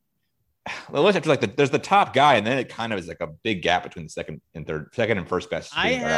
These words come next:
Speaker 1: there,
Speaker 2: have
Speaker 1: frankly.
Speaker 2: five, maybe six. No, I have six guys ranked above M L E value, and we'll get to that in a
Speaker 1: Yeah,
Speaker 2: second.
Speaker 1: but I think there's, like, a, definitely a one and then a gap between two,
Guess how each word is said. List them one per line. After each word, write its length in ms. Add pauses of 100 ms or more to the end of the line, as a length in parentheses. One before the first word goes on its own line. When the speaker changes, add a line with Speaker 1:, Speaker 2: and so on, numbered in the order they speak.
(120)
Speaker 1:
there, 140
Speaker 2:
have 100
Speaker 1:
frankly. 260
Speaker 2:
five, 1040
maybe 360
six. 680
No, 100
I 100
have 100
six 300
guys 340
ranked 220
above 280
M 140
L 120
E 60
value, 420
and 80
we'll 120
get 140
to 80
that 100
in 60
a 20
Speaker 1:
Yeah, 240
Speaker 2:
second. 100
Speaker 1:
but 80
I 80
think 180
there's, 200
like, 100
a, 180 (240)
definitely 320
a 60
one 560
and 100
then 80
a 60
gap 320
between 220
two, 140